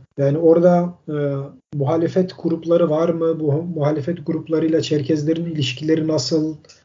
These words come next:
Örneğin, e, işte Bedevilerle bir zamanlar, işte bundan yirmi otuz yıl önce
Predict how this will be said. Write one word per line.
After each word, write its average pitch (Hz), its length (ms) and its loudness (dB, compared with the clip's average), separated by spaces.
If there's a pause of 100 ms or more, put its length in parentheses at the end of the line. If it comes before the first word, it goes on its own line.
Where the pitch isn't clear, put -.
Örneğin, 165 680 2
e, 139 400 0 (100)
işte 143 280 -4
Bedevilerle 160 880 2 (320)
bir 160 80 -2
zamanlar, 156 540 0
işte 139 340 -10
bundan 143 340 -2
yirmi 151 240 -2
otuz 147 300 -4
yıl 143 180 0
önce 139 380 0